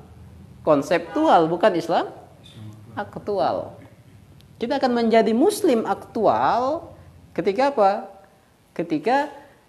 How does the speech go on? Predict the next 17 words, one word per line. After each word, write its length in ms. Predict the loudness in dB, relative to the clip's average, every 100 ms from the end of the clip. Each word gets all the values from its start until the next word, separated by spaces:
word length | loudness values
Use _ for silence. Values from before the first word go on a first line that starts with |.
| _ _ _ -8
Islam 440 | -6 0 2 4
yang 120 | 0 0
kita 240 | -2 -2
pahami 640 | 0 -2 0 0 0 -2 0
ini, 180 | -2 -4 -6 -10 -18 -10
ataukah 320 | -8 -6 -6
ketika 360 | -6 -4 0
wujud 480 | 2 4 2 2 0
diri 360 | 0 -2 -2 -2
kita 400 | 0 0 -2 -6 -18 -20 _ -18
itu 360 | -8 -6 -6 -10 -20 _ _ _ _ -6
menjadi 360 | -2 0 0
manifestasi 920 | -2 -4 -4 -6 -8 -4 0 2 0 0
dari 320 | 0 0 -6 -14 -20 _
nilai-nilai 680 | -4 0 2 2 0 -2 -6 -16 -20 _ -20 -20 -14
Islam 400 | -14 -6 -4 -4
itu. 200 | -6 -10